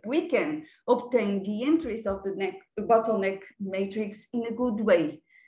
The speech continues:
Suppose that we have this tree here. This is the branch that is connected to the, the, the vertex V. So this is the root of the tree. So how, uh, I can write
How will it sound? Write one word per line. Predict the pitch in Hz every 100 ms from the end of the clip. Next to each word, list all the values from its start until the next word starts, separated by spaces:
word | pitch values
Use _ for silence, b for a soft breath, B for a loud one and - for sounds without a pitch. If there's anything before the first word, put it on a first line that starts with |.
| b
Suppose | - 330 330
that | 330 -
we | 262 277
have | 247 233 233 - - _ _
this | 247 240 -
tree | - 180 170
here. | 175 180 233 359 B B
This | 285 330
is | 302 226
the | 226
branch | 190 190 196 277 -
that | 277 277
is | 247
connected | - 220 208 202 202 -
to | 196 196
the, | 196 190 190
the, | 190 190 185 185 180 175 175 - _ -
the | 196
vertex | 185 175 180 - -
V. | 170 208 - B B B
So | - 226
this | 302 320
is | 311 240
the | 254
root | 233 285 269
of | 196 180
the | 175 170
tree. | - 151 135 _ _ B B B B _
So | - 254 240 -
how, | 277 330 359 339 - - _ -
uh, | 262 262 254 - -
I | 262 294 - -
can | 233 185 180 180 - _ _ _
write | 214 202 214 277 330 -